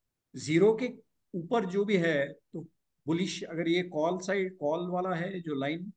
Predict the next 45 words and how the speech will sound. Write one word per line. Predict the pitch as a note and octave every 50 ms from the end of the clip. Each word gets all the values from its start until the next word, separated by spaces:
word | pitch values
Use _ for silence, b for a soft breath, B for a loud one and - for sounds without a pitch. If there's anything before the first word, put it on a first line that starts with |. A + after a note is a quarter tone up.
| _ _
zero | - C3 C3 C#3 D#3+ D#3
के | F3
ऊपर | F3 E3 F3 F3+ D#3+
हो | C#3 F3 G3 G3 F#3+ -
तो | D3
फिर | D3 E3 D#3+
bullish | C3+ D3 C#3+ D#3+ D3+ D#3 D3
हो | C3
जाता | A2+ G#2 - - -
है। | _ _ _ _ _ _ _ _ _ _ _ _ _ _ _ _ _ _ _ _ -
और | C3 D3+ F3
मैं | F#3 F#3+
आपको | F#3 F3+ F3+ - F3
कहता | E3+ F3 F3 F#3
हूँ | F#3+ F#3
कि | - F#3+ F3 F3+ - - _ _ _ _ _ _ _ _ B2 A#2+
near | B2+ C#3 D3+ E3 E3+ E3
एटीएम | E3 D#3+ D#3+ E3 F3 E3+
आप, | E3 D#3+ D#3+ - - _ _ _ _ - -
अ, | C3 C3 C3 C3 - _ _ _ _ _ _ _ _ _ _ _ _ _ -
थ्री, | D#3+ D3+ D#3+ E3+ E3
फ़ाइव | - - D3+ D3 D3+ D3+ D#3+
या | D#3+
सेवन | D#3+ - - C#3+ C#3+ D#3 E3 D#3+
तक | E3+ D#3+ E3
आप | E3 D#3+ D3+
ले | C3+ C#3 D3
रहे | D3 D3+ D#3
हैं | D#3+ D#3
तो | - D#3+
फिर | C#3+ C3+ C#3+ C#3+
आप | C#3 C#3 - _ _ _ _ _ _ B2+
ये | C#3 D3+
भी | D#3 F#3 D#3
देख | D3+ D3+ D3+
सकते | D3+ D#3 D3 - - D#3
हैं | E3 F3+ E3+
कि | - D#3+ D#3 D3+
fair | - _ C#3 C3+ D#3 D#3
price | - - E3 E3 E3 D#3+ -
के | - G3 G#3+ C4+ C4+ - _ _ _ _ _ _ _ _ _ _ -
ऊपर | D#3 D3+ - G#3+ G3+ F3
जो | D#3+ E3+ E3
line | D3+ C#3+ C#3+ C#3+ C3+
है | A2 G2+ -